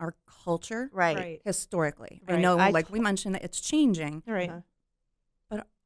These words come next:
Speaker 1: we were kinda brought up in, in it. Our moms, our parents,
Speaker 3: Yeah.
Speaker 1: their grandparents.
Speaker 3: And I don't know how that, I mean, it's just like how you said, it's historical because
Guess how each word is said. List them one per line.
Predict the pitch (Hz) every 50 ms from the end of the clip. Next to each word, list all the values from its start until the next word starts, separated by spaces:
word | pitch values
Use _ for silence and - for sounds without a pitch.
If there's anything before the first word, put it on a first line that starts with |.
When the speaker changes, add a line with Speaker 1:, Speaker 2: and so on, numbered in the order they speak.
| _
Speaker 1:
we | - 214
were | 226 233 233
kinda | _ _ - 247 240 240 233
brought | 240 240 240 240
up | 247 240 - 240
in, | 240 233 226 - _ _ -
in | 240 240 240
it. | 240 - - _ _ _ _ _ - -
Our | 156 156
moms, | 160 180 196 202 208 208 208 208 190 - -
our | - 160 165
parents, | - 202 202 196 202 196 208 202 196 185 185 175
Speaker 3:
Yeah. | 175 175
Speaker 1:
their | 180 180
grandparents. | 180 - 196 196 190 190 196 196 190 190 190 190 190 185 -
Speaker 3:
And | 226 226 247
I | 269 285
don't | 311 285
know | 262 247
how | 247 254 226
that, | 202 - 185 214 -
I | - 233
mean, | 240 240 226 214
it's | 208 202 -
just | - 254 233 - -
like | 208 190 180 170 -
how | - 202
you | 190 196
said, | 190 - 190 160
it's | 175 - -
historical | 190 - - - 196 190 180 175 - 175
because | - 190 180 208 190